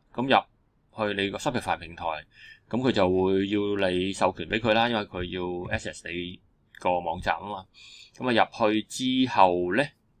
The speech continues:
咁授權咗之後呢，啊，呢個，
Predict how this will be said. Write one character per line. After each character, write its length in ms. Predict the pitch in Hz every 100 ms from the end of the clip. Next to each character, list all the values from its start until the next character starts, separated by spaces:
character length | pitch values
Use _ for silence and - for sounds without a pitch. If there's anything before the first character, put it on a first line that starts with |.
| _ _ _ _ -
咁 300 | 101 123 123
授 260 | - 95 95
權 120 | 85
咗 160 | 90
之 180 | 98 123
後 140 | 104 87
呢， 100 | 113 _ _ _ _ _ _ _ -
啊， 160 | 90
呢 140 | 95
個， 100 | 127